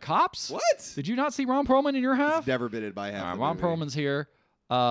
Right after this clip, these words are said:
Speaker 2: What
Speaker 1: and one of the
Speaker 2: the fuck?
Speaker 1: cops are, like, investigating, like, "There's nobody in this house. This is weird." And one of the other cops steps out in the bear trap outside.
Speaker 2: Oof.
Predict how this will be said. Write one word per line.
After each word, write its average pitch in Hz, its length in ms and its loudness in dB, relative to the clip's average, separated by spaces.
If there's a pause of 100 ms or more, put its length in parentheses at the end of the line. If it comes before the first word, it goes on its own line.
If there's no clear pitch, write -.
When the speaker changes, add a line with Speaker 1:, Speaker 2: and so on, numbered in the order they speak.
(240)
Speaker 2:
What 117 60 -10
Speaker 1:
and 131 100 -2
one 170 100 0
of 185 60 -4
the 156 60 -2
Speaker 2:
the - 20 -14
fuck? - 60 -12
Speaker 1:
cops 165 240 2
are, - 20 -4
like, 151 160 -4
investigating, 147 520 -4
like, 110 180 -4
"There's 98 140 -10
nobody 151 300 -6
in 165 80 -8
this 143 140 -10
house. 143 380 -14
This 151 140 -12
is 107 140 -12
weird." 98 320 -6 (160)
And 131 80 -6
one 165 80 -2
of - 20 -6
the 143 80 -2
other 143 120 -2
cops 151 280 -4
steps - 240 -8
out 135 80 -4
in 113 60 -8
the 98 60 -10
bear 101 200 -4
trap 131 240 -8
outside. 147 460 -6 (400)
Speaker 2:
Oof. 110 140 -4